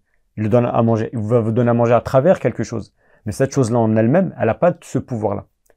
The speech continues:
C'est Dieu qui lui a donné ce pouvoir. Et si vous pensez, vous, à un moment donné, que vous ne pouvez, vous ne pouvez pas survivre, sinon si cette personne-là vous donne à manger,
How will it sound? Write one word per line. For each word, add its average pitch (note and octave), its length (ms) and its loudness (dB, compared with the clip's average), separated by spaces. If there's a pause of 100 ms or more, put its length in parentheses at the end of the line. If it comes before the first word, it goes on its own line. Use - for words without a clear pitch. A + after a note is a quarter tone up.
C'est - 140 -6
Dieu G#2+ 140 0
qui D3+ 100 -6
lui A#2 80 2
a G#2+ 40 0
donné G#2 160 -2
ce - 80 -12
pouvoir. C#3 340 -4 (280)
Et A2 60 -8
si - 140 -4
vous B2 180 -4
pensez, D#3 380 2
vous, C#3+ 160 2
à C3+ 40 4
un B2 40 2
moment B2+ 220 0
donné, C3 260 -2
que A#2 200 -6 (320)
vous A#2 120 -2
ne C3 60 0
pouvez, B2+ 200 -2 (960)
vous A#2+ 140 -4
ne B2 40 0
pouvez A#2+ 160 -4
pas C3+ 180 2
survivre, C3+ 360 -4
sinon D#3 340 0
si B2+ 140 -10
cette - 200 -2
personne-là B2+ 380 -2
vous G#2+ 140 -2
donne G#2+ 160 0
à G2+ 40 -2
manger, G#2+ 360 -8